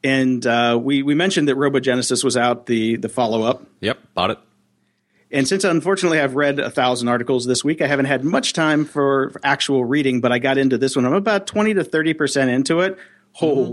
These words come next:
Speaker 1: Holy shit, it's good. <laughs>
Speaker 2: Yeah, you're, you're a little further on than I am. Um, it's definitely, he pivoted. <laughs>
Speaker 1: Oh, yeah. Oh, yeah. Right out of the gate, it's like,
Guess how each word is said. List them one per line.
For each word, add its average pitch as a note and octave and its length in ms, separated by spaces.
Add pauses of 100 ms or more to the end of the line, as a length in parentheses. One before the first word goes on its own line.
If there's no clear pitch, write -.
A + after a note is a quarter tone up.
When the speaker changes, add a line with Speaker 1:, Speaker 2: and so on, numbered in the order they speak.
(140)
Speaker 1:
Holy A#2 340
shit, A#2+ 300
it's G2 160
good. A2+ 480
<laughs> - 40 (420)
Speaker 2:
Yeah, G3+ 220
you're, F3 260
you're D3+ 160
a D#3 40
little D#3+ 220
further C#3 340
on A2+ 220
than G#2+ 100
I F#2+ 180
am. F2+ 200
Um, F2 460 (260)
it's - 240
definitely, G#2 680 (400)
he G#2 160
pivoted. A#2 480 (420)
<laughs> - 520
Speaker 1:
Oh, E3+ 160
yeah. A#2+ 360 (600)
Oh, C#3+ 160
yeah. A2+ 240
Right D#3 160
out D#3+ 120
of C3+ 60
the C3+ 60
gate, C3 300
it's A#2 120
like, A#2 180